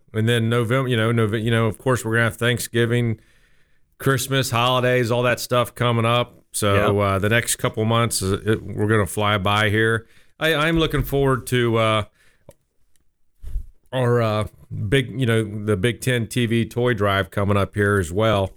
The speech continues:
Speaker 1: It's gonna be here before I know it. I'm gonna have to start sending emails out to remind clients to, you know, drop some toys off at our, our, at our locations.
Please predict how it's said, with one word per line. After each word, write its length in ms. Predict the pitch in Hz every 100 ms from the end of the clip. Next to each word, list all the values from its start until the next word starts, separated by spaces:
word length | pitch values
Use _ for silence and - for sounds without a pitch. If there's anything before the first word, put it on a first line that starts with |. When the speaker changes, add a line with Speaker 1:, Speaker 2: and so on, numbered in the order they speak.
| - - - -
Speaker 1:
It's 420 | _ - _ _ -
gonna 140 | 127
be 100 | 117
here 120 | 120
before 360 | 117 117 120 117
I 100 | 113
know 200 | 113 123
it. 20 |
I'm 60 | 110
gonna 100 | 107
have 60 |
to 60 | 92
start 240 | - 120
sending 280 | 107 123 113
emails 460 | 110 117 113 113 101
out 200 | 110 107
to 60 | 107
remind 360 | 107 107 110
clients 500 | 95 113 117 117 117
to, 240 | - 104 95 - - _ _
you 80 | 110
know, 220 | 107 98 -
drop 260 | 107 113 113
some 160 | 107
toys 340 | 92 120 123 113
off 280 | 117 117
at 140 | 110 110
our, 280 | 107 107 104 -
our, 160 | 110
at 220 | 95 110
our 120 | 107 107
locations. 800 | 104 98 123 120 - 90 92